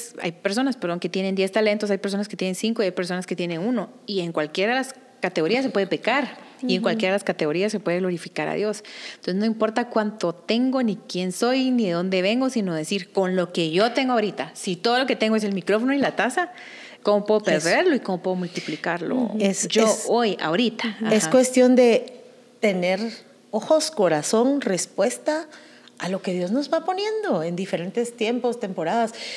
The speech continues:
Speaker 2: Saben, hay, hay unas historias tan maravillosas en la Biblia y no hay que perdernos el contexto, esta prosperidad, le-, o sea, esta, esta hiperprosperidad de Daniel en esclavitud,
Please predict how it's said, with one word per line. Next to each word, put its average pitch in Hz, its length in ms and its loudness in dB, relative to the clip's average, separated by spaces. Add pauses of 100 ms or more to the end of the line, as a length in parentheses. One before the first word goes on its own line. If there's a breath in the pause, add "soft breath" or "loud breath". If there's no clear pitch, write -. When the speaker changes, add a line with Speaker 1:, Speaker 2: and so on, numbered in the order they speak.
(160 loud breath)
Speaker 2:
Saben, 226 420 2
hay, 233 280 0
hay 233 160 2
unas 233 300 2
historias 220 480 0
tan 240 200 2
maravillosas 226 500 2
en 240 120 0
la 214 120 2
Biblia 220 280 2
y 226 80 2
no 202 120 0
hay 202 80 -2
que 226 100 0
perdernos 220 520 -2
el 208 120 0
contexto, 196 680 -2
esta 202 440 0
prosperidad, 185 640 -2
le-, 220 120 0
o - 320 -6
sea, 320 160 0
esta, 208 380 -4 (640 loud breath)
esta - 260 -2
hiperprosperidad 214 960 2
de 220 100 2
Daniel 190 500 2 (320)
en 381 340 4
esclavitud, 156 540 -2